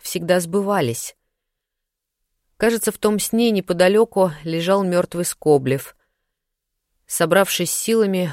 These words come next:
Оля повернула голову и посмотрела вниз. На месте, где во сне находился Рома, лежала Кристина. Та самая девушка из подвала смотрела на Олю испуганным,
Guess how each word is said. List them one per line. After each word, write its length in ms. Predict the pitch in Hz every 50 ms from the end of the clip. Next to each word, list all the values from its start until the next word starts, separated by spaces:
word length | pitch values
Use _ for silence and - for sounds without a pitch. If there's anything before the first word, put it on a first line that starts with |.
| - -
Оля 240 | - 170 175 175 160
повернула 560 | - 165 165 170 175 180 180 180 175 170 165
голову 480 | 170 160 180 208 214 208 196 180 175 175
и 80 | 175
посмотрела 680 | 165 - 170 - - 170 165 156 - 190 190 180 175 170
вниз. 560 | 160 165 170 165 151 113 110 - - - - _ _ _ _ _ _ _ _ _ _ _ _ _ _ _ _ _ _ _ _ _ -
На 260 | 165 160 151 147 147
месте, 560 | 151 165 185 214 214 - - - 196 190 185 _ - - - _ _ _ -
где 320 | 151 139 131 151 160 156
во 100 | 165 165
сне 220 | 160 - 220 226 214
находился 720 | 196 175 - 180 170 165 190 185 180 - - 180 160 160
Рома, 600 | 165 185 208 226 233 220 226 220 220 196 175 - _ _ _
лежала 560 | - - 160 165 165 156 175 185 190 190 185
Кристина. 880 | 185 - 185 185 175 - - - - - 170 156 139 120 110 110 117 123 - _ _ _ _ _ _ _ _ _ _ _ _ _ _ _ _ _ _ _
Та 280 | - 156 156 160 165 160
самая 480 | - - 202 196 190 170 151 143 143
девушка 520 | 139 139 151 185 196 185 160 - - - 143
из 100 | 139 -
подвала 640 | - 139 143 143 143 165 185 202 202 185 160 151 - - - - _ _
смотрела 580 | - - - 175 165 160 202 220 226 220 208 196
на 180 | 196 185 180 -
Олю 320 | - 214 226 220 208 - -
испуганным, 840 | 196 190 - - - - 233 220 208 220 208 208 202 202 196 165